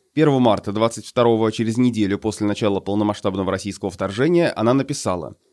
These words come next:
«Такого глобального и абсолютного ущерба нашей стране и народу не принес ни один ее руководитель за всю ее долгую, тяжелую историю. Россия — это не Путин и не группка поддакивающих кастратов с Рублевки, взявшие страну в заложники,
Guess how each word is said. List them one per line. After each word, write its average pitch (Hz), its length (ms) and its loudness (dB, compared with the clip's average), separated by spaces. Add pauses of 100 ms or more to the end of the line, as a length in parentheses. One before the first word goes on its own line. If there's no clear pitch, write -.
(220)
«Такого 151 400 0
глобального 127 640 2
и 117 120 -2
абсолютного 123 640 0
ущерба 110 480 0
нашей 110 260 0
стране 113 380 0
и 107 40 4
народу 127 360 2
не 135 120 0
принес 127 380 0
ни 127 80 2
один 110 300 2
ее 143 160 4
руководитель 117 580 0
за 117 140 0
всю - 160 -8
ее 104 200 -2
долгую, 139 440 0
тяжелую 104 460 -2
историю. 95 500 -4 (260)
Россия — 156 500 0
это 143 120 -4
не 170 160 2
Путин 123 400 0
и 117 100 -8
не 117 160 2
группка 139 480 -2
поддакивающих 113 960 -2
кастратов 110 540 -2
с - 80 -10
Рублевки, 98 560 -4
взявшие 95 480 -2
страну 101 300 -2
в 107 40 -6
заложники, 92 680 -4